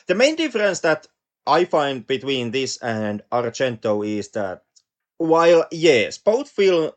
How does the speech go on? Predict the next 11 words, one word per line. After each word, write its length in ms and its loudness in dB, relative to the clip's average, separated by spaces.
films, 600 0
as 180 2
you 120 2
pointed 320 2
out, 320 -2
they 200 0
have 480 2
a 80 2
mostly 640 -2
female 540 -4
cast, 560 -10